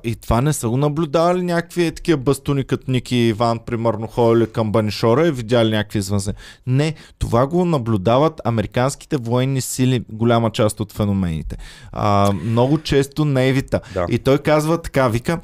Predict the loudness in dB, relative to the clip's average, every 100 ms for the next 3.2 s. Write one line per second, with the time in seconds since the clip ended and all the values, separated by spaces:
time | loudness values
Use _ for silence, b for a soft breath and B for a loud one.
0 | B B B B -4 0 0 0 -4 -6
1 | -2 0 2 0 -4 -6 -2 -2 0 0
2 | 0 -2 0 2 4 4 4 2 2 0
3 | -2